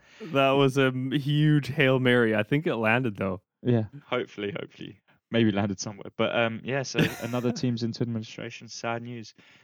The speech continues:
Speaker 2: Sticking on to rugby, England Rugby League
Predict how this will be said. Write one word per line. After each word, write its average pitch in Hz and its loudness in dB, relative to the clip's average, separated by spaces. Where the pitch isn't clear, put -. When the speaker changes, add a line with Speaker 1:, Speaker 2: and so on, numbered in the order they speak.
Speaker 2:
Sticking - -2
on 120 2
to 113 2
rugby, 110 2
England 127 0
Rugby 113 -4
League 110 -6